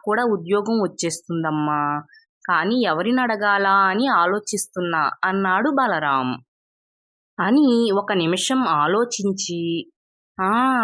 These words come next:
మనూరి వర్మగారికి పట్నంలో బాగా తెలిసిన వారున్నారు. వారికి బోల్డు వ్యాపారాలున్నాయి. ఆయన ఒక్కసారి నా గురించి చెప్తే ఎక్కడన్నా ఉద్యోగం దొరుకుతుందేమో,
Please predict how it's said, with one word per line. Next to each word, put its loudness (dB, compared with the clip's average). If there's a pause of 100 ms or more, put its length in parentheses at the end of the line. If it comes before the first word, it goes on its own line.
(120)
మనూరి 0 (100)
వర్మగారికి 0 (400)
పట్నంలో 2
బాగా -2
తెలిసిన -2
వారున్నారు. 0 (120)
వారికి -4
బోల్డు -2
వ్యాపారాలున్నాయి. -2 (420)
ఆయన 0
ఒక్కసారి -4
నా 0
గురించి -4
చెప్తే -2 (400)
ఎక్కడన్నా -2
ఉద్యోగం 0
దొరుకుతుందేమో, -2